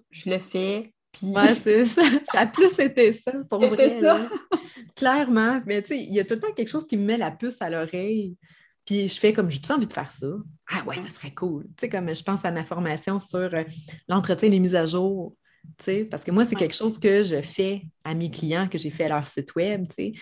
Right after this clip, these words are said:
Speaker 2: Fait que c'est inclus pendant un an, suivant la mise en ligne. Puis après ça, ben, je vois avec eux s'ils ont envie de renouveler ou s'ils veulent
Speaker 1: Ouais.
Speaker 2: le faire eux-mêmes, tu sais. Puis j'avais une objection d'une cliente qui me disait, tu sais, « Ben, tu sais, ça coûte tout cet argent-là. »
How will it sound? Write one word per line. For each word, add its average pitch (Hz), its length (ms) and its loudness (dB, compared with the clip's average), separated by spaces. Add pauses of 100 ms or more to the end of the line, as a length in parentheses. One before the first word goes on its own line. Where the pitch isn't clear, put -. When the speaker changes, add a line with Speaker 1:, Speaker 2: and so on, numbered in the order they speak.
(240)
Speaker 2:
Fait 165 100 -4
que 160 60 -14
c'est 170 180 0
inclus 160 220 -4
pendant 170 200 0
un 165 240 2
an, 202 60 2
suivant 170 260 -4
la 165 120 -2
mise 165 180 -2
en 147 120 0
ligne. 240 220 -2
Puis 220 100 -2
après 170 260 -4
ça, - 120 -4
ben, 170 160 2
je 151 80 -4
vois 175 140 0
avec 170 260 -2
eux 208 60 -2
s'ils 208 140 -6
ont 165 40 -2
envie 170 120 -4
de 175 80 -2
renouveler 180 540 0
ou 196 40 0
s'ils 180 140 -10
veulent 170 120 0
Speaker 1:
Ouais. 156 100 0
Speaker 2:
le - 60 -6
faire 180 240 -2
eux-mêmes, 156 420 -4
tu - 120 -20
sais. - 180 -8 (580)
Puis 175 100 -4
j'avais 196 260 6
une 233 120 8
objection 196 580 0
d'une 175 200 2
cliente 165 480 -6
qui - 120 -16
me 147 80 -8
disait, 156 520 -6
tu 165 80 -4
sais, « 190 180 -4 (580)
Ben, 151 240 -14
tu - 60 -14
sais, 190 420 4 (180)
ça 143 80 -14
coûte 220 260 -4
tout 277 140 -8
cet - 180 -12
argent-là. » 160 840 -2